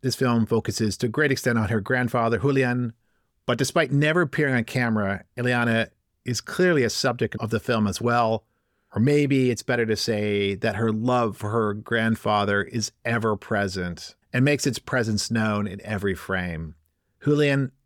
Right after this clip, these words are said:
is a welcoming presence, always offering food, drink, conversation, and Ileana makes us feel welcome too, into his home, his daily life, his deep history.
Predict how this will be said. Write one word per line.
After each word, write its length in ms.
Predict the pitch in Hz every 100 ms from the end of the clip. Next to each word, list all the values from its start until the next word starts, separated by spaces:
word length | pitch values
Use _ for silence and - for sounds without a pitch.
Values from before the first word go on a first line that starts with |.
| _ -
is 100 | 127
a 80 | 120
welcoming 480 | 147 160 160 156
presence, 540 | 139 147 135 143 135 -
always 320 | 117 117 107
offering 340 | 113 110 101 90
food, 560 | - 113 113 110 104 -
drink, 480 | 104 110 110 -
conversation, 880 | - 113 101 - 120 117 - 110 107 - _ _ _ -
and 160 | 131
Ileana 480 | 131 143 139 139 135
makes 220 | 123 110
us 160 | 123 -
feel 200 | 120 107
welcome 420 | 113 113 - 101
too, 520 | - 127 104 92 78 - _
into 160 | 95 -
his 100 | 82
home, 460 | - 143 139 135
his 160 | 113 95
daily 260 | 110 107 101
life, 480 | 113 110 104 - _ _
his 160 | - 95
deep 260 | 101 90
history. 500 | - 87 - 82 73